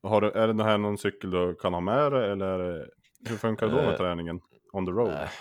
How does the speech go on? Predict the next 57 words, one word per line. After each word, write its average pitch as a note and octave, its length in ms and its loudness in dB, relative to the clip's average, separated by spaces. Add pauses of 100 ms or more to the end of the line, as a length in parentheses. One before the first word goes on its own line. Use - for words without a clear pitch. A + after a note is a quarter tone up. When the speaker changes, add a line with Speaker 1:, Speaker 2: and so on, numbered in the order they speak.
(400)
Speaker 2:
ja, F2+ 360 4
nej, G#2 140 6
då G#2 120 2
kör F2+ 440 4
jag, - 160 -4
då F#2 140 -6
tränar F2+ 320 4
jag F2+ 140 2
inte F2 180 -8
så F2 240 -6
mycket. - 400 -12 (420)
Det - 80 -2
är - 20 4
ofta G#2 160 -2
svårt, A2 760 0
det - 80 -12
finns A#2 260 -6
väl F#2+ 120 0
gym A2 320 0
på F2+ 100 -4
hotell G#2+ 360 0
och D2+ 120 -4
sånt - 160 -20
där, D2 200 -2
och, D#2 160 -6
men F2+ 140 -4
det F#2 60 -6
brukar F#2+ 240 -2
oftast F#2+ 320 -4
vara F2 160 0
såna E2+ 180 -6
här E2 80 -2
maskiner. E2 640 -6
Det - 100 -10
är E2 40 -4
lite G2 380 -8
begränsat F2 640 -6
för - 100 -20
mig. D#2 240 -10 (680)
Men F#2+ 140 2
Speaker 1:
Ja. F#2 240 -2
Speaker 2:
då, G#2 240 4
då F2 260 2
försöker A2 280 4
jag G#2 100 4
tänka F#2+ 300 2
att - 240 -2 (500)
då G2+ 100 -2
kanske G#2+ 240 2
jag G#2 80 10
åker G2+ 220 2
ut F2+ 160 2
och F#2+ 100 6
rullar F#2+ 360 4
på F#2 140 -2
stan F2 380 4
ändå. C#2+ 340 -6